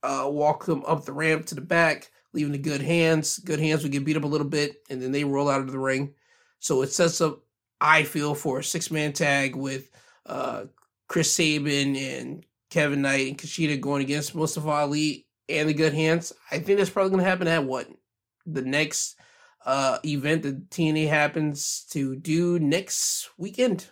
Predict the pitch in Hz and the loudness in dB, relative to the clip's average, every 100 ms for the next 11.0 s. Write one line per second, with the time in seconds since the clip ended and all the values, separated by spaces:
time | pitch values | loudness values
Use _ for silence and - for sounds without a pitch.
0 | - - 156 170 160 - 160 233 233 - | -12 -4 0 2 0 -2 2 4 6 4
1 | - _ _ _ _ _ _ _ _ _ | -4 _ _ _ _ _ _ _ _ _
2 | _ 180 175 147 175 170 160 139 165 185 | _ 0 2 4 2 2 -2 -2 -2 -4
3 | - 160 139 - 151 165 - 117 - - | 0 2 2 2 2 0 -10 -12 -12 -14
4 | - - - - 262 196 151 156 165 196 | -18 -20 -20 0 4 4 0 -4 0 0
5 | - 151 156 - - - 180 139 135 - | 0 -4 -4 -6 -6 2 2 2 -6 -14
6 | - - _ - 202 139 - - - - | -16 -20 _ -4 -2 -2 -6 -18 -20 -20
7 | - _ 147 151 143 160 160 170 151 - | -20 _ -4 -2 2 2 4 4 2 -2
8 | 131 147 185 185 175 - _ _ _ - | -2 4 6 6 4 -2 _ _ _ -6
9 | 139 139 131 - 165 160 196 160 147 143 | -4 -2 -4 -2 -2 -2 -2 0 0 -2
10 | 135 131 - 185 180 175 156 147 143 135 | -4 -8 -2 -2 -2 -2 -2 0 0 -2